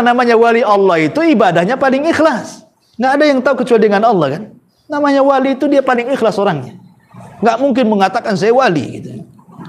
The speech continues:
Ya, karena menunjukkan kalau saya mengatakan para, "Saya ini wali," nanti tumbuh pula ria, ujub, dan begitu seterusnya. Intinya bahwa ahli sunnah tengah-tengah. Bagi orang yang gulu terhadap wali ataupun yang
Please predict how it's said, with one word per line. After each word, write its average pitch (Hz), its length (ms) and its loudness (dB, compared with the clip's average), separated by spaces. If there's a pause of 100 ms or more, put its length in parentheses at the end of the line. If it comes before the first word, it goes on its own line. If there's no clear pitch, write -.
(100)
Ya, 101 240 -6
karena 160 180 -2
menunjukkan 202 480 0
kalau 196 160 2
saya 214 160 0
mengatakan 185 480 -2
para, 165 160 2 (240)
"Saya 175 240 -2
ini 170 80 0
wali," 165 400 0
nanti 135 540 -6
tumbuh 135 320 0
pula 180 240 -2
ria, 135 340 0
ujub, 117 320 -2
dan 120 140 0
begitu 127 320 -2
seterusnya. 113 420 -4 (460)
Intinya 262 400 2
bahwa 220 640 -2 (500)
ahli 202 220 0
sunnah 214 300 -2
tengah-tengah. 175 720 -4 (400)
Bagi 143 240 0
orang 196 240 0
yang 175 240 0
gulu 208 320 4
terhadap 160 320 0
wali 170 240 0
ataupun 165 400 0
yang 202 400 -2